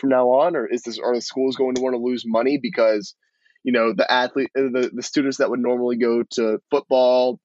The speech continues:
a-, and baseball games are now only going to football games, are now only going to baseball games? I don't think they're gonna do that,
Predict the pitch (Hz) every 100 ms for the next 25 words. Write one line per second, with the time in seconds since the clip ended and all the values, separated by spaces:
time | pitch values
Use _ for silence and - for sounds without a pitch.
0 | _ _ - 117 - 117 117 127 127 123
1 | 120 131 123 123 123 120 113 117 117 -
2 | 120 120 123 117 113 113 127 120 120 117
3 | 117 113 107 113 107 120 120 113 113 110
4 | 107 107 127 123 131 139 - _ _ _
5 | - 311 - 127 113 104 101 110 113 123